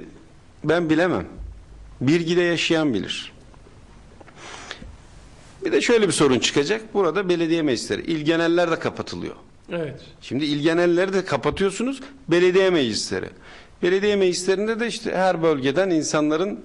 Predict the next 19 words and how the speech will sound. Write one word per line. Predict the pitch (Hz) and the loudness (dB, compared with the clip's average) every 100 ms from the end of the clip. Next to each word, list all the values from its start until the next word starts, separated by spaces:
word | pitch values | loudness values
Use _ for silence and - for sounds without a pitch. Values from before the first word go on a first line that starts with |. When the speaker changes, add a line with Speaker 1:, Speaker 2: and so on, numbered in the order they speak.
| - | -6
Speaker 1:
temsilini | - 151 151 - 175 - - - - - - 156 180 190 | -2 0 0 -2 -2 -4 -16 -12 -10 -8 -4 -2 -2 -2
sağlayacaksınız | - 131 131 135 143 135 120 92 - - - - - | 0 2 2 2 0 -2 -4 -4 -8 -18 -20 -18 -4
belediye | 107 104 104 | -2 0 0
meclislerinde. | 98 95 87 - - 101 95 101 165 311 - - - - - - | 0 -2 -6 -12 -10 -4 -4 -2 -4 -4 -12 -16 -18 -20 -14 -4
Ee, | 127 131 131 127 127 - - - - - - - - - - - - | 0 0 0 -2 -2 -4 -8 -12 -16 -18 -20 -20 -20 -20 -20 -16 -4
orada | 147 147 | -2 0
da | 151 117 | -2 -2
bir | |
kişi | - - 95 | -4 -2 -2
olacak. | 82 - - - - - - - - - - - - - - - | -4 -10 -16 -20 -20 -20 -20 -20 -20 -20 -20 -20 -20 -20 -20 -8
Bir | 127 110 | -6 -4
kişi. | - - - - - | -4 -6 -12 -12 -2
Yani | 135 104 101 | 0 0 0
Birgi'nin | 147 175 131 127 | 2 2 2 2
kararını | 120 160 151 233 208 | 2 4 4 2 0
bir | |
kişi | 147 - 113 | 0 0 0
vermiş | 90 85 85 | 0 -2 -8
olacak. | 82 | -12